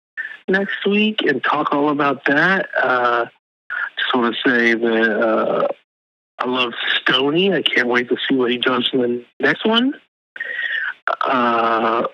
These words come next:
uh, I've also been enjoying various cheeses on the advent calendar, so I'm pretty into that.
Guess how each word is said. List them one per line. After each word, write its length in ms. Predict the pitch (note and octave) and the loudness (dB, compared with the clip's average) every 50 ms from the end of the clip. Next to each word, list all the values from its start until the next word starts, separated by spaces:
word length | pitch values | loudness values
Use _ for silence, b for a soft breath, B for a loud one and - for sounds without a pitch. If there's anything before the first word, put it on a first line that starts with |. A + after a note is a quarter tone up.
| - - | -2 -2
uh, 600 | A#2+ A#2 A2+ A2 A2 A2 G#2+ A2+ A2+ A2+ A2+ A#2 G#2+ - - | 0 0 0 0 0 0 0 2 2 0 0 -2 -4 -2 -2
I've 200 | A#2+ A#2 A#2+ A2+ | -2 0 0 0
also 300 | A2+ A#2+ A#2+ - C#3 C3+ | -2 -2 -2 -2 -2 -2
been 180 | A#2+ B2 C3 B2+ | 0 0 0 0
enjoying 520 | B2+ A#2+ A#2+ B2 C3+ C3+ C3 C3 B2+ A#2+ | 2 0 2 2 2 2 2 2 0 2
various 360 | A#2+ C3 C3 C3 B2+ B2+ A#2+ - - | 2 2 2 4 2 2 0 -2 -2
cheeses 640 | - - - - - E3 E3 D#3+ D#3+ E3+ F#3 F3+ | 0 0 0 0 0 -2 -2 0 0 0 0 0
on 120 | D#3+ D3 C3+ C3 | 0 0 0 0
the 80 | B2 A#2+ | 0 2
advent 460 | B2 B2+ C3+ D3 E3+ E3+ F3+ F3 - | 0 0 0 0 0 -2 -2 -2 0
calendar, 640 | - E3 E3+ F3 F3 F#3 F#3 G3 G#3+ A3+ A#3+ A#3+ - - - _ _ _ _ B B B B B B B B B B B B _ _ _ - - - - | 0 0 2 2 2 0 2 2 2 4 2 2 0 -4 -14 _ _ _ _ B B B B B B B B B B B B _ _ _ -8 -8 -4 -2
so 140 | B2+ A#2 A#2 | 0 0 2
I'm 120 | A#2+ B2 A#2+ | 0 0 0
pretty 340 | - - - D3 C3+ C3 C#3 | 0 0 2 4 4 4 4
into 160 | C#3+ C#3 C#3+ | 4 4 2
that. 400 | B2+ C3 C3+ C#3+ - G3 G#3 - | 2 2 2 2 2 2 0 -2